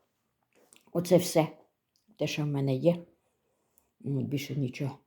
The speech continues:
не купувала, бо нічого не було заказів. В магазинах нема нічого, щоб ото там таке ото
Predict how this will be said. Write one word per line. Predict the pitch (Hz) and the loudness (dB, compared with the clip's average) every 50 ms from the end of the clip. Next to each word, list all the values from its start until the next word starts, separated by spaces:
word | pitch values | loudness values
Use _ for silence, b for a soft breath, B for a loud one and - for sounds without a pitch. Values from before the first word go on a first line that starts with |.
| _ _ _ | _ _ _
не | 151 - | -6 -6
купувала, | - - 110 107 - 107 127 143 156 160 160 160 - - - _ _ _ _ _ _ _ | -6 -8 -12 -10 -8 -4 0 2 2 2 2 0 -2 -6 -16 _ _ _ _ _ _ _
бо | 139 131 | -8 -4
нічого | 131 135 135 131 - 170 160 147 | -4 -4 -4 -4 -2 0 2 2
не | 131 120 | 2 2
було | 110 127 131 131 131 | 2 2 2 2 2
заказів. | 139 143 139 - 170 175 156 151 147 | 0 0 2 4 4 4 4 4 2
В | |
магазинах | 156 165 165 170 180 180 208 214 196 180 175 - | 2 2 2 2 4 6 6 6 6 4 2 0
нема | 175 170 170 175 175 | 2 2 4 4 4
нічого, | 160 151 151 - - 196 185 185 175 175 - - B B B B B B B B B B B B _ _ | 4 2 0 2 2 2 2 2 -2 -2 -8 -16 B B B B B B B B B B B B _ _
щоб | - 160 151 151 | -4 -2 0 0
ото | 143 143 151 | 2 0 0
там | 147 - 139 139 135 - 85 82 - - | 2 4 4 4 4 2 0 -6 -8 -6
таке | - 151 151 - 139 131 | -8 -6 -2 0 0 0
ото | 127 127 131 135 127 | 0 0 -2 -4 -4